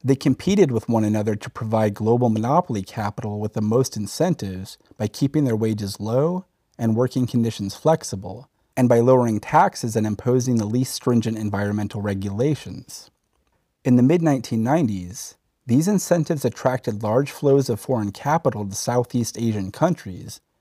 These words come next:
and littered these countries with new factories that produced similar cheap products, like clothing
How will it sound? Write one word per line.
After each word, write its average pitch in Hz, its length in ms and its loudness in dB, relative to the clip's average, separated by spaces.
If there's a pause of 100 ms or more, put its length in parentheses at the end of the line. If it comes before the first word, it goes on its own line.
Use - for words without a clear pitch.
(180)
and 117 180 2
littered 175 240 4
these 170 200 -4
countries 131 420 -2
with - 140 -8
new 110 160 -6
factories 139 600 -2
that - 140 -10
produced 107 360 -6
similar 104 320 -6
cheap - 280 -14
products, - 680 -4 (420)
like 101 140 -4
clothing 160 680 0